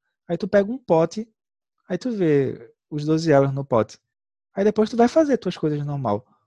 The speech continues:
Tentem fazer isso, assim, como se fosse um hobby. O hobby do Buda é ver os doze elos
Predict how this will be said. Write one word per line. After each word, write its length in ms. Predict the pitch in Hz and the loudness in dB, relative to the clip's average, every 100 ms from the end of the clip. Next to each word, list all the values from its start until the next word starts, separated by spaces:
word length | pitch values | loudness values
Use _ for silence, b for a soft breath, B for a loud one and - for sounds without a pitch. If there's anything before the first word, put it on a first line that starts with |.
| _ _ _ _ _ _ _ _ | _ _ _ _ _ _ _ _
Tentem 260 | 180 208 247 | -4 -4 -2
fazer 420 | 240 208 196 156 | -2 2 2 2
isso, 140 | 170 | -2
assim, 260 | 139 - 143 _ _ _ _ _ _ | -8 -10 -12 _ _ _ _ _ _
como 160 | - 180 | -10 -8
se 60 | |
fosse 240 | 196 185 247 | -6 -6 -4
um 100 | 196 | -4
hobby. 400 | 131 139 127 110 | 0 0 0 -2
O 60 | |
hobby 240 | 117 147 165 | -2 -2 -2
do 80 | |
Buda 300 | 151 131 147 | -4 -4 0
é 120 | 156 147 | 2 0
ver 220 | 127 151 | -2 -4
os 120 | 151 | -2
doze 300 | 147 156 160 | -6 -4 0
elos 420 | 110 113 139 - | 0 0 -6 -14